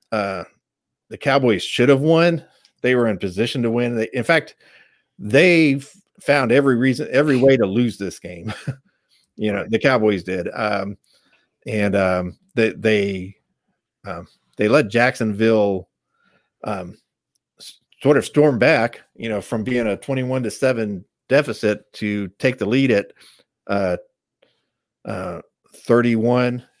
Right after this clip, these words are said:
Speaker 1: Ja-, uh, Jacksonville took the lead at thirty-one to, um, twenty-seven, um, at close to the end of the game there. Um,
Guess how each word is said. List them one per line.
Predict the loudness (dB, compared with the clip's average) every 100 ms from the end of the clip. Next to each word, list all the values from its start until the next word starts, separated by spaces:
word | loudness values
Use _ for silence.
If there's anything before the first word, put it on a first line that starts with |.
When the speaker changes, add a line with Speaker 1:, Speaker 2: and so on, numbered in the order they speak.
| -2
Speaker 1:
Ja-, | 0 2
uh, | -2
Jacksonville | 0 0 0 -2 -2
took | -2
the | -2
lead | 0 0
at | 0
thirty-one | 2 2 2 0 0 -2
to, | -4 -6 -4 -4
um, | -4 -6 -10 -18 _ _ _ _ _
twenty-seven, | -6 -4 -2 0 0 0 -4 -16 _ _ _ _ _ _ _ _ _ _ _ -20 -20 -4
um, | 0 0 0 -4 -10 _ _ _ _ _ _ _ _ _ _ _ _ _ -20 -6
at | -6 -6 -10
close | 2 2
to | 2
the | 0
end | 2
of | 0
the |
game | -2 -2 0
there. | 0 0 -2 -2
Um, | -2 -2 -6 -12